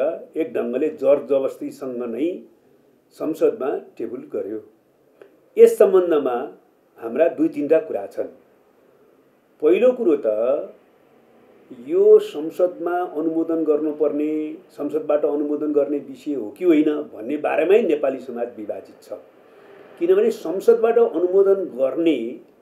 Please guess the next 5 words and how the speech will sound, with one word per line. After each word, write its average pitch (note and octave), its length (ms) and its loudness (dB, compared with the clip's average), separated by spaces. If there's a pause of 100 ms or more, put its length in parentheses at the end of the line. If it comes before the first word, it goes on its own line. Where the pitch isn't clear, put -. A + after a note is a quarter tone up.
(540)
कारण D3 340 0
के G3+ 260 -2
मात्रै B3+ 360 2
हो D3+ 480 4
भने A2 340 -2